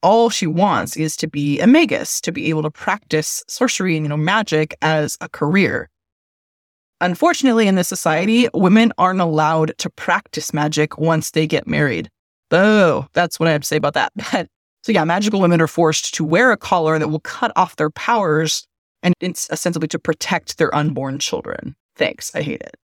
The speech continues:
So anyway, that grimoire would have made it possible to unlock a magic that would allow Beatrice to become a full-fledged sorceress. So she makes this bargain with a spirit to help her get the book back, a bargain that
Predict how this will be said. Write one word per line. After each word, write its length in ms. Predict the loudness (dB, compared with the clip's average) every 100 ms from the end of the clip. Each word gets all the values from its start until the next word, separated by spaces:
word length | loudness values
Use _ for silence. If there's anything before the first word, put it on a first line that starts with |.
| _ _ -10
So 120 | -2
anyway, 460 | 2 4 4 2 0
that 280 | 0 0 0
grimoire 560 | 4 6 6 6 2
would 140 | 2 2
have 80 | 2
made 140 | 0
it 80 | 0
possible 560 | -2 -4 -2 0 0
to 120 | 0 -2
unlock 600 | -2 0 2 4 2 -2
a 120 | -4 -2
magic 680 | 0 0 0 2 0 0
that 120 | -4
would 140 | -2 -2
allow 360 | 0 0 2
Beatrice 380 | 0 -2 -4 -6
to 80 | -8
become 300 | -10 -4 -4
a 60 | -4
full-fledged 960 | -2 0 2 0 0 0 0 -2 -8
sorceress. 760 | -6 -4 -4 -4 -6 -6 -8 -8 _ _ _ _ _ -12
So 120 | -6
she 100 | 0
makes 240 | 0 0
this 120 | -6 -4 2
bargain 480 | 2 2 2 2
with 120 | 2 2
a 80 |
spirit 580 | 0 -4 2 4 4 0
to 60 | -4
help 200 | -4 -4
her 80 | -4
get 240 | -2 -2 -2
the 80 | -8
book 340 | -2 -4 -4 -20
back, 320 | -20 -20 -6
a 100 | -4
bargain 520 | 0 0 2 2 0 -2 _ _ -4
that 120 | -2